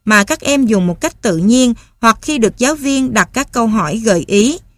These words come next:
Câu chuyện có thể được giáo viên viết và sau đó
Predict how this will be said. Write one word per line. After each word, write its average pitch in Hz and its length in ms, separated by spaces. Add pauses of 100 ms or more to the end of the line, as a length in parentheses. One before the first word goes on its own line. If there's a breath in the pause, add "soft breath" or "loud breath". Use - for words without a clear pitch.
(320)
Câu 240 160
chuyện 185 260
có 294 120
thể 226 160
được 202 180
giáo 226 180
viên 220 260
viết 254 380
và 196 240
sau 269 240
đó 240 340